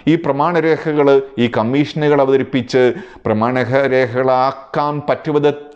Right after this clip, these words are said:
പറ്റുന്ന വിധത്തിലുള്ള ഒരു ഡോക്യുമെൻ്റായിട്ട് തന്നിരുന്നുവെങ്കിലും അതൊന്നും ആയിരുന്നില്ല പ്രമാണരേഖകളായിട്ട് വന്നത്. ദൈവശാസ്ത്രജ്ഞരും പിതാക്കന്മാരും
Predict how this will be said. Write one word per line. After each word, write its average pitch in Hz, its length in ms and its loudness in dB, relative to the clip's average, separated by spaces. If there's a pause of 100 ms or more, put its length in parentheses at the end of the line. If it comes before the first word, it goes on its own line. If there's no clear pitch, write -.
(180)
പറ്റുന്ന 151 340 -2
വിധത്തിലുള്ള 156 1000 0 (300)
ഒരു 131 260 4
ഡോക്യുമെൻ്റായിട്ട് 123 720 0
തന്നിരുന്നുവെങ്കിലും 117 1120 0 (640)
അതൊന്നും 120 420 2
ആയിരുന്നില്ല 139 1040 2
പ്രമാണരേഖകളായിട്ട് 110 840 0
വന്നത്. 104 480 0 (520)
ദൈവശാസ്ത്രജ്ഞരും 104 1000 0 (580)
പിതാക്കന്മാരും 101 920 0